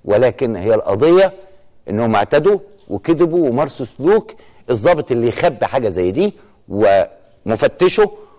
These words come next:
ومدير مباحث ومدير امن اللي كتبوا تقارير و-، وضللوا وزارة الداخلية في القاهرة، دول يستحقهم ايضا، لان دي ثقافة،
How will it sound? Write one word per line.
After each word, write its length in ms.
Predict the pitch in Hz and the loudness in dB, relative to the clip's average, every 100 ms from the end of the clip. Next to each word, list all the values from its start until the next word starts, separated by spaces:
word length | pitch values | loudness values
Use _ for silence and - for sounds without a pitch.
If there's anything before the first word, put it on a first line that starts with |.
| _ | _
ومدير 340 | 117 123 123 175 | -2 0 2 2
مباحث 520 | 156 180 180 196 - - - | 2 2 2 0 -4 -12 -4
ومدير 520 | 104 123 139 170 170 | -2 0 2 2 2
امن 240 | 185 165 127 - 87 | 2 0 -6 -12 -6
اللي 140 | 107 | -2
كتبوا 360 | - 160 143 120 | 0 0 -2 -2
تقارير 500 | 123 110 117 143 104 | -4 0 0 0 0
و-، 320 | 92 92 78 101 | 0 -2 -4 -4
وضللوا 560 | 104 117 143 190 135 - - _ _ | -2 0 2 2 0 -4 -14 _ _
وزارة 420 | 98 107 131 107 110 | -4 2 2 2 -4
الداخلية 560 | 92 98 - 101 120 | -6 -8 -4 0 0
في 100 | 92 | 0
القاهرة، 560 | 123 - 117 160 247 226 - - - | -6 -2 0 2 2 0 -4 -20 -4
دول 220 | 139 123 | 0 0
يستحقهم 680 | 110 - 107 151 120 120 - | -2 -4 -6 -4 -4 -4 0
ايضا، 260 | 147 107 92 | 0 0 -2
لان 320 | 82 101 92 | -4 -6 -6
دي 240 | 151 185 - | -6 -6 -8
ثقافة، 520 | - - 113 98 | -12 -2 -2 -2